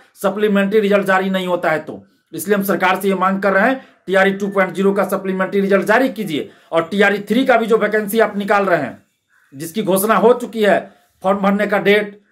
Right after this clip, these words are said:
परीक्षा की तिथि, सबकी घोषणा आज हो गई। तो हम सरकार से ये कहना चाहते हैं, आपने एसटीईटी का फॉर्म निकलवाया, आपने पहले से कहा था कि मार्च में उसकी परीक्षा होगी एसटीईटी की, और टीआरई थ्री में वो लोग अपीयर होंगे, तो टीआरई थ्री में वो लोग कैसे अपीयर होंगे, अब आप बताइए।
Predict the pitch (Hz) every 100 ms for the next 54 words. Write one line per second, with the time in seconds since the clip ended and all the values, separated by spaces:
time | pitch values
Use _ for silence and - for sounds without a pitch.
0 | - 190 214 208 196 202 208 226 220 226
1 | 214 208 214 196 202 165 131 101 _ _
2 | _ _ _ _ _ 147 143 165 175 196
3 | 202 214 202 190 190 190 160 - 139 113
4 | - _ - 160 175 208 196 196 196 214
5 | 208 220 214 196 196 208 202 196 190 165
6 | 143 110 - _ _ - 156 190 196 214
7 | 214 240 226 208 196 190 135 - _ _
8 | _ _ _ _ - 170 185 208 202 214
9 | 196 220 208 196 196 214 202 202 196 196
10 | 196 190 165 127 110 _ _ 160 170 208
11 | 196 202 202 208 240 226 220 214 220 214
12 | 202 214 220 196 196 156 104 - _ _
13 | _ _ _ - 165 165 196 214 208 196
14 | 214 220 202 214 214 240 240 277 - 226
15 | 196 190 175 180 175 160 - 143 113 95